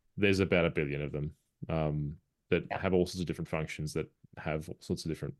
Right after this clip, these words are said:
Speaker 1: purposes. Like, I just typed it in, and it just, it gives me, you know, ten straight away. Uh, everything from Microsoft three sixty-five experts to ultra productive, intelligent agents, um, and assistants,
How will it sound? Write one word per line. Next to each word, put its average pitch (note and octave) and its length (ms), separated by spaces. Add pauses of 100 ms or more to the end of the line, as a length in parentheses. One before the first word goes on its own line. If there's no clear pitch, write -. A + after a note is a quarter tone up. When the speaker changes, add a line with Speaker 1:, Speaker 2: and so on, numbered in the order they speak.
(100)
Speaker 1:
purposes. D2 600 (260)
Like, G2 120
I G#2+ 60
just A2 160
typed F2 220
it E2 100
in, D#2+ 160
and D2+ 120
it D2+ 100
just, - 200 (200)
it - 160
gives F#2 220
me, E2+ 260 (460)
you - 60
know, D2+ 220 (920)
ten E2 400
straight E2 260
away. D#2+ 520
Uh, F2 220
everything G#2 260
from E2+ 260
Microsoft F2 340
three F2+ 160
sixty-five E2+ 440
experts E2 460
to D#2+ 360 (120)
ultra C3 260
productive, A2+ 560 (340)
intelligent B2+ 540 (240)
agents, G2 640 (500)
um, D#2+ 460
and E2 180
assistants, - 640